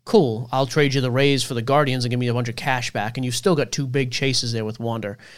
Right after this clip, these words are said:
Um, you can search this, by the way, Blowout Forums. It's a hundred case twenty twenty-two Bowman P Y P, which is pick your player.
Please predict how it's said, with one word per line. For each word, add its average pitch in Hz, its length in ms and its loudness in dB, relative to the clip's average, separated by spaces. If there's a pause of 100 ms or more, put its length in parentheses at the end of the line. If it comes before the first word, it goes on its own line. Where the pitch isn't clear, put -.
(440)
Um, 120 420 -2
you 143 220 6
can 277 120 4
search 190 280 6
this, 160 100 4
by 139 140 4
the 131 80 2
way, 123 100 4
Blowout 151 540 4
Forums. 131 520 0 (500)
It's 127 180 -4
a 123 60 2
hundred 180 440 2
case 147 320 2
twenty 151 360 0
twenty-two 135 500 -2
Bowman 131 500 0
P 170 300 -4
Y 127 260 2
P, 120 420 -6
which 123 160 -8
is 113 80 -8
pick - 320 -6
your 123 160 -4
player. - 440 -8